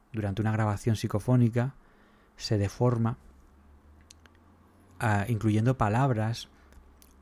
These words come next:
o un tono de voz que nada tiene que ver con esa persona. Como si el fenómeno paranormal hubiera aprovechado la voz de alguien para manifestarse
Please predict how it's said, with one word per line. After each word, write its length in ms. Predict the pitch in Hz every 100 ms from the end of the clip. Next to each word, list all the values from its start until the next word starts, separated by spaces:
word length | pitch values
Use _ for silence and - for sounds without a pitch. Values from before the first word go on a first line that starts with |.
| -
o 300 | 110 104 104
un 220 | 123 120
tono 380 | - 135 123 113
de 100 | 110
voz 420 | 113 117 117 - _ - - - _ _ _ -
que 140 | 110
nada 240 | 98 107 110
tiene 220 | 113 107
que 100 | 107
ver 140 | 101
con 120 | - 101
esa 180 | 101
persona. 440 | 104 92 - 82 - - - - - -
Como 240 | 123 123
si 320 | 113 - 123 110 - _ -
el 100 | 110
fenómeno 440 | - 101 113 123 120
paranormal 720 | 113 110 107 110 123 117 143 _ _ _ _ -
hubiera 300 | 110 110 117
aprovechado 640 | 117 110 - 123 110 127 - _ _ _ _ _ _
la 160 | - 98
voz 380 | 110 127 - - -
de 140 | 104
alguien 520 | 107 120 113 117 143 - _ _ _ _ - _ _ -
para 380 | 120 123 135 - _ _ _ _ _
manifestarse 880 | 117 110 104 104 - 117 113 123 131